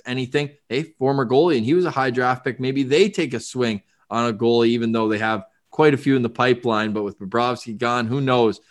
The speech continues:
what Columbus could do. They are a, a bit of a wild card in this. I think if Detroit at six can take the goalie, Jesper Wallstedt will be a Detroit Red Wing. So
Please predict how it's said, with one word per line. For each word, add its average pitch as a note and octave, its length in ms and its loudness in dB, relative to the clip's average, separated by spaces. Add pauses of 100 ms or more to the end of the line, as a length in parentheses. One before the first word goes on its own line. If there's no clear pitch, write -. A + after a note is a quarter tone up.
(160)
what A#2 300 -2
Columbus A2+ 460 0
could G#2+ 160 -4
do. G#2+ 140 0
They C#3+ 120 2
are F3 220 4
a, C3 320 0
a B2+ 60 -6
bit D3 160 4
of C3 80 0
a B2+ 40 4
wild A#2+ 360 0
card A2+ 240 0
in G2+ 100 -4
this. G2+ 220 -8 (240)
I B2 100 -4
think D#3+ 400 0
if D3+ 300 2
Detroit C3 500 -2 (340)
at A#2+ 220 -4
six - 560 -8 (240)
can A#2 160 -8
take B2 240 -4
the A2+ 60 -8
goalie, B2 460 0 (280)
Jesper B2 320 0
Wallstedt G#2+ 560 -2
will A2 160 0
be G#2 180 -2
a F#2+ 60 -4
Detroit F#2+ 400 -8
Red F#2 220 -6
Wing. E2+ 240 -14
So F#2+ 280 -8